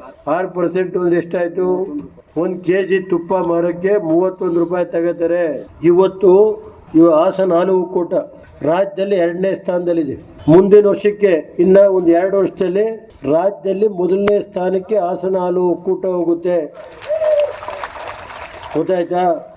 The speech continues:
ಇವತ್ತು ಸುಮಾರು ನಮ್ಮ ರೈತರು ಹೇಳಿದ್ರು, ನಮ್ಮ ಸೊಸೈಟಿ ಯಾರೋ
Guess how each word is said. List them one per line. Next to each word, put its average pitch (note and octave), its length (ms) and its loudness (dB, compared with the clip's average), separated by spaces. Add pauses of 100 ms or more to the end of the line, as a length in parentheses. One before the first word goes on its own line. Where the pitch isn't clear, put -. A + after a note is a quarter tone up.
ಇವತ್ತು F#3 440 0
ಸುಮಾರು F3+ 580 -2 (140)
ನಮ್ಮ E3+ 260 2 (640)
ರೈತರು G3 400 2
ಹೇಳಿದ್ರು, F3+ 360 2 (420)
ನಮ್ಮ E3 280 2 (420)
ಸೊಸೈಟಿ F#3+ 440 2
ಯಾರೋ F3+ 260 6